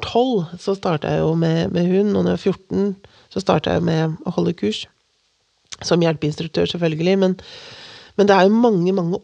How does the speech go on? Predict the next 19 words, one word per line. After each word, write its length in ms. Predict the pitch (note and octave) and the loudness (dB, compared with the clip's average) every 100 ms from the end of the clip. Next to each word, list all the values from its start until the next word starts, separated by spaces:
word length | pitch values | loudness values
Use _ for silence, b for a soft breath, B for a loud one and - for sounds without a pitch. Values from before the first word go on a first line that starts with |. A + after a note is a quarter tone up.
| - | -2
år 360 | G#3+ B3+ B3+ F#3+ | 0 2 2 0
som 140 | G3 | -2
man 80 | F#3 | -2
har 120 | F#3+ G3+ | 0 0
holdt 160 | D#3+ - | -4 -6
på 140 | F3 F3 F3+ - - | -2 0 0 -4 -4
med, 560 | E3 D#3+ E3 E3+ F#3 - | 0 2 2 0 -2 -2
med 160 | F3 E3+ | -2 0
det 80 | F3 | 0
her, 280 | F#3+ G3+ - | 2 2 4
og 240 | F#3 F#3+ b b b - | 2 0 b b b 2
enda 400 | G#3+ F#3 E3 F3 | 4 4 4 2
så 140 | F3 G#3 | 2 4
leiter 640 | G3+ G3+ F#3+ C#3 - - | 4 2 0 -2 -4 -4
jeg 160 | - F#3 | -2 -4
etter 240 | - F3 | -2 -2
den 160 | E3+ F3 F3+ b b b b b | 0 0 -4 b b b b b
form-, 380 | - F3+ E3 E3+ - - | -2 2 2 0 -6 -8
formelen, 640 | - E3 E3+ F3+ G3+ G3 | 0 0 2 2 2 0